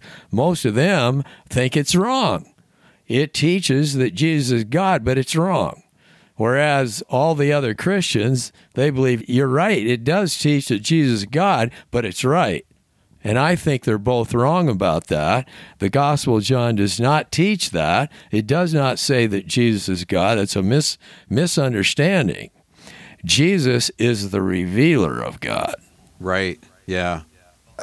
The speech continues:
Speaker 2: I would be careful. I mean, I wouldn't say that all scholars say that the gospel says that Jesus is God. You're right that quite a lot do, and even liberals and, and unbelievers often will read it. You'll see Bart Ehrman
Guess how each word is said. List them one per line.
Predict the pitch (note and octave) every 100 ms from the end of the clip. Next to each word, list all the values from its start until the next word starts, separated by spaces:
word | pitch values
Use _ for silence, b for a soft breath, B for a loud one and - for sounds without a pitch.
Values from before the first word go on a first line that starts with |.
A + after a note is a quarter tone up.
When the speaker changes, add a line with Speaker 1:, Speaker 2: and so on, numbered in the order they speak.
| -
Speaker 2:
I | G#2
would | A#2
be | G#2+
careful. | G#2 A#2+ B2 G2+
I | F#2
mean, | F#2
I | F#2+
wouldn't | A2 A#2 F#2+
say | A#2 G2+
that | F2+
all | D#2 F#2+ D3 C#3+
scholars | - F#2+ F2+ F2 E2 D#2+
say | - - F2
that | E2 D#2 D#2+ -
the | F#2+ F#2
gospel | E2+ E2 D#2+ -
says | D#2+ F#2 E2
that | E2+
Jesus | D2 E2+ E2 E2 F2
is | D#2+
God. | F2+ E2+ E2 B B
You're | G2+
right | A#2 B2+
that | G2 E2+
quite | A2+ A2+
a |
lot | G#2 F#2+ E2
do, | A2 B2
and | F2+
even | F#2 G2+ F2+ E2+
liberals | F#2+ F#2+ F2 E2+ D#2+
and, | D#2+ D2+
and | F2 E2+
unbelievers | F2 E2+ F2 A2 G2+ E2+ - - B B B B -
often | F2+ F#2 F#2
will | E2+ E2
read | F2 F#2+
it. | C#2
You'll | F#2+
see | - G2
Bart | D#2+ F#2 E2+
Ehrman | F#2+ A#2 F#2 E2